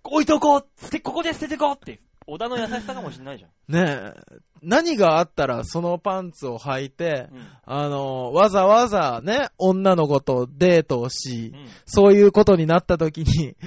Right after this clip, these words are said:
Speaker 2: 「わ、もう片玉フライングじゃん」って吸い付いてもらえると期待できるんだ。<laughs>
Speaker 1: あ、そ、その女の子が、
Speaker 2: うん。
Speaker 1: もう本当にドエ-、ドエムド変態で、
Speaker 2: うん。
Speaker 1: あ、もう常に、
Speaker 2: うん。
Speaker 1: あの、手を握るよりも玉握りたいみたいなさ。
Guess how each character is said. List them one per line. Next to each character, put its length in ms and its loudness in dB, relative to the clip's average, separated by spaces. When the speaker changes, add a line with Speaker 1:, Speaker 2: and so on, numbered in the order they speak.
Speaker 2:
「わ、 280 6
も 280 4
う 40 0
片 240 2
玉 220 4
フ 120 -2
ラ 120 4
イ 100 0
ン 60 -4
グ 100 8
じ 140 6
ゃ 220 6
ん」 160 -6
っ 20 -20
て 100 -12
吸 180 -6
い 80 -2
付 160 -4
い 20 -12
て 100 2
も 140 2
ら 120 4
え 40 4
る 80 2
と 100 -4
期 120 -6
待 140 6
で 120 4
き 100 -4
る 120 0
ん 60 -12
だ。 180 -20
<laughs> 40 -20
Speaker 1:
あ、 220 2
そ、 180 -2
そ 100 0
の 160 2
女 300 0
の 100 -2
子 120 -8
が、 280 -2
Speaker 2:
う 120 -8
ん。 260 -4
Speaker 1:
も 120 -6
う 20 -12
本 240 -6
当 140 -8
に 320 -12
ド 180 4
エ-、 120 -2
ド 220 0
エ 60 0
ム 100 -8
ド 120 -2
変 200 -2
態 200 -8
で、 220 -10
Speaker 2:
う 80 -2
ん。 260 -2
Speaker 1:
あ、 60 -4
も 120 -4
う 100 -10
常 420 -4
に、 340 -8
Speaker 2:
う 60 4
ん。 140 8
Speaker 1:
あ 40 -2
の、 80 -6
手 200 -2
を 120 -2
握 240 -10
る 60 -6
よ 100 -2
り 80 -8
も 120 -10
玉 200 -8
握 160 -12
り 80 -16
た 120 -10
い 40 -16
み 60 -20
た 80 -20
い 60 -20
な 80 -20
さ。 100 -20